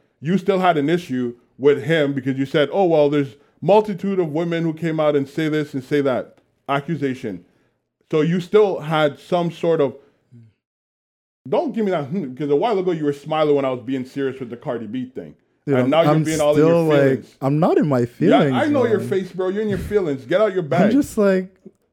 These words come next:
Speaker 2: we're
Speaker 1: Get out
Speaker 2: here
Speaker 1: your
Speaker 2: again,
Speaker 1: bag.
Speaker 2: man.
Speaker 1: No, but it's the same, bro. Ma-, Matthew, I told you two weeks ago, you gotta stay consistent.
Speaker 2: I am quite
Speaker 1: You're not
Speaker 2: consistent.
Speaker 1: consistent because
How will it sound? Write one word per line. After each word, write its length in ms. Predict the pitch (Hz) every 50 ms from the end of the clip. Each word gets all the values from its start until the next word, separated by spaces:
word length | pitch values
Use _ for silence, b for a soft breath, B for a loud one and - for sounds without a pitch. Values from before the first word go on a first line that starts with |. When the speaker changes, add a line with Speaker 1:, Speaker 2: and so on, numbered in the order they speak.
| _ _ _ _ _
Speaker 2:
we're 120 | 147 151
Speaker 1:
Get 80 | 180 202
out 40 | 208
Speaker 2:
here 100 | 180 180 180
Speaker 1:
your 80 | 160
Speaker 2:
again, 280 | 143 151 160 180 180 -
Speaker 1:
bag. 80 | 135
Speaker 2:
man. 340 | 127 123 120 120 117 117 131
Speaker 1:
No, 120 | 202 302 330
but 140 | 285 254
it's 120 | 247 214 254
the 80 | 254
same, 300 | 143 143 160 311 311 185 170
bro. 160 | 208 233 196
Ma-, 260 | 160 156 175 180 131
Matthew, 380 | 156 185 202 208 151 160 160 143 -
I 140 | 156 151
told 340 | 143 147 - 196 202 208 165
you 280 | 196 208 196 185 190 - _
two 120 | - 175
weeks 180 | 180 175 175 -
ago, 320 | 139 131 120 107 95 - _ _ _ _ _
you 120 | - 147 147
gotta 280 | 143 170 170 170 180 175
stay 200 | 175 - 170 156
consistent. 640 | 160 160 143 135 - - 139 131 - - 82 - _ _ _ _ _ _ _ _ _ _ _ _ _ -
Speaker 2:
I 140 | 131 135
am 220 | 135 131 127 123 117
quite 340 | - - - 139 127 123 139
Speaker 1:
You're 220 | 147 180 185 180
not 360 | 180 175 180 208 233 226 220 214
Speaker 2:
consistent. 0 |
Speaker 1:
consistent 680 | 269 226 202 - - 214 214 208 - 180 165 156 143
because 360 | 165 165 - 175 170 151 143